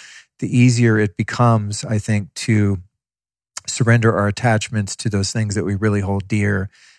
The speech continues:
and to those people with whom we have, you know, long-standing memories and experiences and a closeness. I mean, God, I can't imagine the day when my parents pass or anyone in my immediate family, my brothers, you know, my,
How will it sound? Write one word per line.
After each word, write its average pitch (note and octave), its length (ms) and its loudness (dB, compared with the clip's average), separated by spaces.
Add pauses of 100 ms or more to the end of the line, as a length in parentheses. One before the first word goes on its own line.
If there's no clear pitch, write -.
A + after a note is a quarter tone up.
(140)
and A#2 80 -6
to A2 80 -2
those G#2 200 2
people A#2 300 2
with G2+ 160 0
whom A2 260 0
we G#2 120 0
have, G#2 420 0 (960)
you E3+ 160 -2
know, G#2+ 140 2
long-standing A#2+ 840 0
memories A2+ 500 2
and G2+ 120 0
experiences G2+ 1040 0
and F#2 160 -2
a F2+ 60 -4
closeness. A2+ 600 0
I G#2 40 -2
mean, G2 440 -6 (100)
God, A#2 260 0
I A2 60 -2
can't G2+ 380 -2 (180)
imagine A#2 480 0
the G#2+ 100 0
day G#2 220 2
when G2+ 180 -2
my G2+ 140 -2
parents C#3+ 520 -2
pass F#2 500 -2
or F#2+ 360 -2 (560)
anyone B2 360 4
in A2 100 0
my G#2+ 120 0
immediate A2 400 0
family, A2+ 340 0
my F#2+ 180 -4
brothers, G#2 680 0
you G2+ 80 -4
know, G2 260 -2
my, G2 320 -4